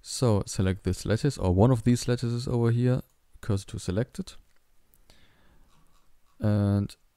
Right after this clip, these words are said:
select the armature, Shift S, selection to cursor. And I made a mistake. I apologize for that one, but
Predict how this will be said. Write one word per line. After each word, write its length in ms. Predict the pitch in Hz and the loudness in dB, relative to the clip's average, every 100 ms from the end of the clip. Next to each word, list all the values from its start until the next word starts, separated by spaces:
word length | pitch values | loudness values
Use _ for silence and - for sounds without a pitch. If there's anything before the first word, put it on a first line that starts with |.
| - | -16
select 460 | - 95 95 - | -4 0 0 -2
the 120 | 90 87 | -4 -2
armature, 520 | 104 139 - 139 135 | 0 -2 -4 -4 -4
Shift 360 | - 101 - | -6 -8 -6
S, 180 | - 120 | -4 -4
selection 440 | - 92 90 - - | -6 -6 -6 -8 -12
to 80 | |
cursor. 540 | - 120 127 104 110 160 _ _ - - _ _ _ _ _ _ _ _ _ _ _ _ - | -4 0 0 2 -2 -4 _ _ -20 -20 _ _ _ _ _ _ _ _ _ _ _ _ 0
And 720 | 107 101 101 101 101 101 - _ _ _ _ _ _ _ _ - | 2 4 4 4 2 -2 -10 _ _ _ _ _ _ _ _ 0
I 60 | 104 | 4
made 220 | 107 113 | 6 4
a 20 | |
mistake. 540 | 101 - 92 147 - - - - - _ - _ _ _ - | 0 -2 -2 -2 -4 -10 -20 -20 -20 _ -20 _ _ _ -6
I 60 | |
apologize 600 | 92 - 131 123 95 95 | -4 -2 -4 -4 -4 -6
for 160 | - 90 | -6 -4
that 340 | 87 104 - | -2 -2 -4
one, 360 | 107 107 120 123 | -2 0 -2 -4
but 420 | - 98 98 - | -2 0 -2 -4